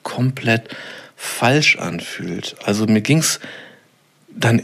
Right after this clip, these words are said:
eigentlich erstmal richtig schlecht, weil mir so vieles klar wurde. <laughs> Und weil zu der Zeit war ich noch beschäftigt, eben als Referent für Unternehmenskommunikation.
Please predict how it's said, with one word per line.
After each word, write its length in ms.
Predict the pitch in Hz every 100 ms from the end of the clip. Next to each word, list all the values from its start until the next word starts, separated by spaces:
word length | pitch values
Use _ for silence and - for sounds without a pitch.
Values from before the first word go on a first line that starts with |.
| - -
eigentlich 460 | - 101 113 107 -
erstmal 420 | 95 - 131 131
richtig 520 | 113 107 - 101 -
schlecht, 800 | - - 85 92 185 - - - - - - - -
weil 120 | 110
mir 120 | 123
so 100 | 117
vieles 360 | - 127 120 -
klar 460 | - 127 185 131
wurde. 360 | 98 90 104 135 - - - _ _ _ -
<laughs> 960 | - - 571 571 740 202 - 165 143
Und 200 | 135 123 -
weil 180 | 123 123 - - - -
zu 120 | -
der 100 | 104
Zeit 320 | - 113 113
war 160 | 101 101
ich 100 | 107
noch 100 | 104
beschäftigt, 640 | 104 - 110 - 113 -
eben 140 | 104 98
als 160 | 92
Referent 460 | 98 - 98 101 -
für 60 |
Unternehmenskommunikation. 1300 | 98 92 95 123 135 120 110 104 104 98 - 98 95